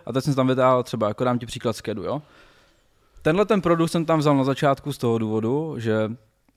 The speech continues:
tady jsem fakt jako, že upřímně nechtěl jsem jim pomáhat. Protože já jsem začal svůj brand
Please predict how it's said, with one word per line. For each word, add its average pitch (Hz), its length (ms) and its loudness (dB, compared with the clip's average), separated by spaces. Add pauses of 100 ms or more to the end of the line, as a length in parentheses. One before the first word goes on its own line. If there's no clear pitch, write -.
(400)
tady 147 180 4
jsem 151 180 2
fakt 139 160 2
jako, 131 260 2
že 120 160 2
upřímně 113 560 0
nechtěl 110 400 -4
jsem 110 180 -2
jim 104 100 -2
pomáhat. 101 480 -4 (340)
Protože 113 240 -4
já 123 140 4
jsem 127 260 -2
začal 131 380 -2
svůj 143 220 -2
brand 123 400 -2